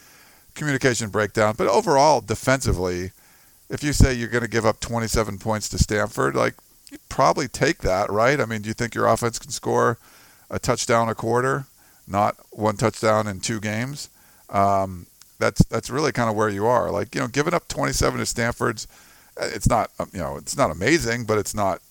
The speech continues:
like, awful, awful, terrible. Um, you should be able to try to score four touchdowns a game. I think that's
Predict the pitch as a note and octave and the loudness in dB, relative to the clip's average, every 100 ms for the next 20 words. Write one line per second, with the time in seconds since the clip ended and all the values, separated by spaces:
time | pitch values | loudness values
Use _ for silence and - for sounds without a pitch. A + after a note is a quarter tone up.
0 | - F2+ - - _ F#2 C3 - F2+ D#2+ | -6 -6 -6 -20 _ 2 2 0 -2 0
1 | F2+ F2+ F2 - C3+ B2+ F#2+ G#2 - - | -2 -4 -4 0 2 2 0 -2 -4 -20
2 | - - - F2 F#2 F#2 F#2+ A2 - A#2+ | -20 -18 -2 0 0 -2 -2 -2 -2 -2
3 | A#2 A2+ G#2 G2+ G#2+ G#2 F#2+ - G#2+ B2+ | 0 0 0 0 2 2 0 -4 0 2
4 | G#2+ A2 - _ _ _ _ _ - - | 2 2 -4 _ _ _ _ _ -20 -2
5 | C3 A#2 - A#2+ - G#2 G2 G2 G2 A2 | 0 2 0 -2 -2 -2 -4 -6 -4 -4
6 | C#3 G#2+ A2 - G2 | -2 -2 -4 -4 -6